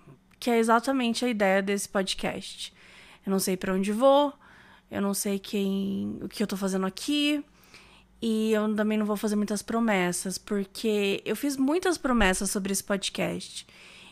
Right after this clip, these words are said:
e eu não cumpri nenhuma delas. Então, sim, estou fazendo mais promessas, toda segunda-feira terá episódio novo, mas pode ser que eu não cumpra essas promessas, então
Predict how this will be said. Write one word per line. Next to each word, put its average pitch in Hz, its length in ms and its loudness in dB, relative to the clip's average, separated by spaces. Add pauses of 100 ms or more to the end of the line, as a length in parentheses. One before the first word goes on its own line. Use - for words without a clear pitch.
(200)
e 226 280 4
eu 269 520 4 (380)
não 233 260 4
cumpri 240 300 4
nenhuma 254 340 4
delas. 175 680 -4 (800)
Então, 233 920 2
sim, 277 540 0 (840)
estou 226 380 0
fazendo 220 440 2
mais 214 300 2
promessas, 233 1040 0 (400)
toda 254 220 4
segunda-feira 240 560 0
terá 214 180 2
episódio 196 460 0
novo, 208 560 0 (640)
mas 262 840 6 (160)
pode 320 260 6
ser 285 300 2
que - 160 -4
eu 294 60 4
não 269 240 4
cumpra 226 400 -2
essas 214 240 2
promessas, 226 760 0
então 208 500 2